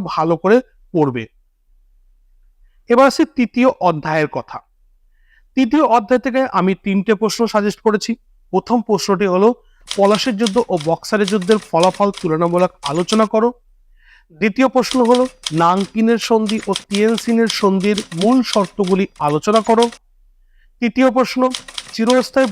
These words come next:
বন্দোবস্তের প্রধান শর্তগুলি লেখো। ভারতীয় অর্থনীতিতে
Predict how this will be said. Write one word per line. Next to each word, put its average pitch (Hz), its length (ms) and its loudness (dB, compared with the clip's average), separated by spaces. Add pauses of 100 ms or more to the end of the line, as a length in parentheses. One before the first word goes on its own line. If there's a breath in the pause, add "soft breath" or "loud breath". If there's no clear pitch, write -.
বন্দোবস্তের 196 540 0 (120)
প্রধান 185 400 0
শর্তগুলি 180 720 -2
লেখো। 156 280 0 (600)
ভারতীয় 233 500 2 (220)
অর্থনীতিতে 202 580 -2